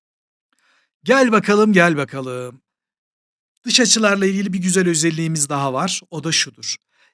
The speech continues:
İki tane iç açının toplamı komşu olmayan dış açıya eşittir. Bak burası A artı B'ye eşittir. Anlaştık. Ya da şuraya da yazarsak küstürmeyelim. A artı B eşittir C üssüdür deriz.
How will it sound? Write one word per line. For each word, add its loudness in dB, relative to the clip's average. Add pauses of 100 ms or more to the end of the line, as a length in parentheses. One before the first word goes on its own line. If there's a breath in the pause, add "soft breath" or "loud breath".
(140)
İki -8
tane -2
iç -6
açının -6
toplamı -8 (120)
komşu 0
olmayan 4
dış 2
açıya 2
eşittir. -2
Bak -8
burası 2
A 2
artı -6
B'ye 0
eşittir. -2 (120)
Anlaştık. -2 (260 soft breath)
Ya -6
da 0
şuraya 2
da -2
yazarsak 0 (260)
küstürmeyelim. -6 (280 soft breath)
A -2
artı -8
B -8
eşittir -4
C -6
üssüdür -10
deriz. -10